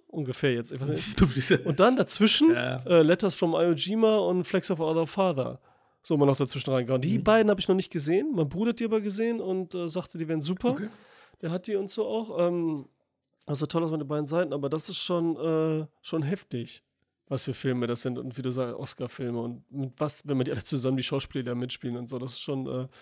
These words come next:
Speaker 1: schon krass. Außer Gran Torino, da spielt er halt, ne, ist er so der Hauptding, ne? Aber, ja.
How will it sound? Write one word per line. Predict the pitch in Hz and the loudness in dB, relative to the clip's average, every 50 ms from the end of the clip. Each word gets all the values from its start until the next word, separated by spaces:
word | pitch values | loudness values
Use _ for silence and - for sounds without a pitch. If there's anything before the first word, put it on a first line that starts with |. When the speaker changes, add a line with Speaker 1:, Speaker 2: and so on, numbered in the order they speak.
| - - - - - - - - _ | -20 -20 -20 -20 -20 -20 -20 -20 _
Speaker 1:
schon | - - - 143 135 | -12 -6 -6 -6 -4
krass. | - 156 139 131 - | -2 -2 -2 -2 -2
Außer | 147 131 135 127 | -4 -6 -4 -2
Gran | 135 135 131 | -2 -4 -4
Torino, | - - 131 135 143 143 131 | -2 -2 0 2 2 2 2
da | 123 120 | 2 -2
spielt | - - - 127 - | -4 -4 -6 -6 -4
er | 131 | -2
halt, | 120 123 123 - - | -4 -4 -4 -4 -2
ne, | 135 139 139 | -2 -2 -2
ist | 135 - | -2 -4
er | - 151 135 | -4 -4 -2
so | 127 127 | -2 -2
der | 120 123 123 | -2 -2 -2
Hauptding, | 117 127 117 - - 135 131 127 | -4 -4 -8 -8 -8 -8 -8 -6
ne? | 143 156 | -6 -4
Aber, | 156 143 139 131 127 123 - - _ - | 0 0 2 2 0 -2 -8 -18 _ -8
ja. | 139 127 - | -8 -8 -8